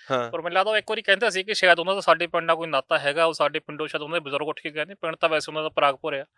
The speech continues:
Speaker 1: ਹਾਂਜੀ।
Speaker 2: ਤੁਸੀਂ ਦੇਖੋ ਉਹਨਾਂ ਨੇ ਬਦਾਮਾਂ ਦੇ ਲੰਗਰ ਲਿਆਤੇ ਕੈਲੀਫੋਰਨੀਆ ਲਿਆ ਕੇ, ਮੈਨੂੰ ਲੱਗਦਾ
Speaker 1: ਹੂੰ।
Speaker 2: ਤੁਸੀਂ ਵੀ ਸਟੋਰੀਆਂ ਕੀਤੀਆਂ
Speaker 1: ਕੀਤੀਆਂ,
Speaker 2: ਸੀਗੀਆਂ।
Speaker 1: ਕੀਤੀਆਂ ਸੀ ਜੀ।
Speaker 2: ਤੇ ਤੁਸੀਂ ਦਿਖਾਇਆ ਵੀ ਸੀ ਮੈਨੂੰ ਲੱਗਦਾ ਉੱਥੇ ਸਿੰਘੂ
Speaker 1: ਹਾਂਜੀ।
Speaker 2: ਬਾਰਡਰ ਤੋਂ।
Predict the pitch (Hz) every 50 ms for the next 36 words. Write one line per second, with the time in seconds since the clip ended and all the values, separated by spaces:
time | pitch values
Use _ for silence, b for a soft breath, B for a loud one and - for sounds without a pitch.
0 | _ - - 127 120 110 107 104 101 151 160 170 170 170 - - 185 175 180 185
1 | 180 175 160 160 147 156 160 160 170 165 160 156 156 156 160 175 160 - - 151
2 | 151 - 151 147 143 - 160 151 139 151 143 156 170 151 135 139 147 143 _ 151
3 | 147 139 139 135 120 113 135 147 160 156 - - 160 143 143 151 143 151 143 -
4 | 147 143 135 139 143 139 160 156 - - 123 117 - - 117 107 107 104 - _
5 | _ - 143 - 143 147 143 156 - 160 135 131 139 160 160 - 170 160 151 151
6 | 151 151 147 - 160 143 - 151 156 - 131 127 - - 156 147 - 160 185